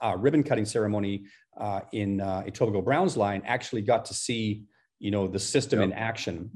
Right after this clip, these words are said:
Speaker 1: um, with a dermatologist, uh, Doctor Champagne, uh, was so kind enough to join us there. So, um, these are interesting for us. And I think it's, um, these are aspects that, uh, are, have the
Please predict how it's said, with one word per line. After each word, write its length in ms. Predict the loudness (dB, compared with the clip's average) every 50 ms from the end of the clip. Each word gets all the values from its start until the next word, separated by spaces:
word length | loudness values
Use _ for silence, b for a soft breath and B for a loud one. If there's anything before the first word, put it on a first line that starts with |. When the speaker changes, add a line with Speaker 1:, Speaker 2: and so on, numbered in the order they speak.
| -8
Speaker 1:
um, 340 | -4 -2 -2 0 0 0 0
with 140 | 0 0 0
a 60 | 0
dermatologist, 800 | 2 2 2 2 2 2 4 4 4 4 4 2 -2 -2 -2 -2
uh, 160 | -2 -2 -2
Doctor 260 | 0 0 -2 -2 -2 -4
Champagne, 640 | -6 -4 -2 -2 -2 -2 -2 -2 -2 -2 -4 -6 b b b b b b -2
uh, 60 | 0
was 140 | 0 0 0
so 100 | -2 -4
kind 300 | -2 -2 0 0 0 0
enough 180 | 0 -2 -2 -4
to 100 | -6 -8
join 280 | -4 0 0 2 2 2
us 140 | 0 -2 -2
there. 280 | -4 -4 -4 -4 -6
So, 520 | -8 -4 2 4 6 8 8 6 4 2 B B B B B B B
um, 300 | -2 0 0 0 -2 -2 2
these 220 | 4 4 6 6
are 80 | 6 6
interesting 420 | 4 4 4 2 2 2 2 0
for 180 | 0 0 -2 -2
us. 380 | -2 -2 -6 -12 -14 -16 -18 _ _ _ _ _
And 140 | -2 0 0
I 60 | 0
think 280 | 2 2 2 2 2 2
it's, 240 | 0 -2 -2 -6 -10 b b b b b _ _ _ _ -6
um, 420 | -4 -2 -2 -2 -4 -6 -8 -10 -18 _ _ _
these 220 | 0 2 2 4 2
are 100 | 0 2 2
aspects 600 | 2 2 2 2 0 0 2 2 2 2 0 -2
that, 160 | -2 -4 -4 -4 -10 _ _ -6
uh, 220 | -4 -2 -2 -2 -6 -8 -18 _ _ _ _ _ _ _ _ _
are, 180 | -8 -8 -8 -8 -6
have 180 | -2 -2 -2 0
the 200 | -2 -6 -6 -4